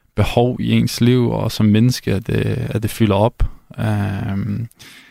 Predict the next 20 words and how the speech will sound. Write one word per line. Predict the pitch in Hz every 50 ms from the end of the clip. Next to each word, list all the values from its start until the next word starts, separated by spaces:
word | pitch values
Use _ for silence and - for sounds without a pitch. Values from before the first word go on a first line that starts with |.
| _ _ _ _ _ _ _
men, | 107 104 98 98
øh, | 98 98 98 95 95 95 95 95 95 95
men | 98 101 101 98 101
jeg | 104 101
har | 104 110
jo | 98 -
<laughs> | -
forsøgt | - - - - - - 135 - - -
at | - -
takle | - 120 113 107 123 117
det | 110 113
på | 110
bedst | 107 113 113 - -
mulig | 120 113 117 110
måde. | 107 104 107 117 127
Det | 135 127 120 - 113 110
har |
været | 107 104 104
enormt | 107 107 110 113 113
svært, | - - 120 110 110 - -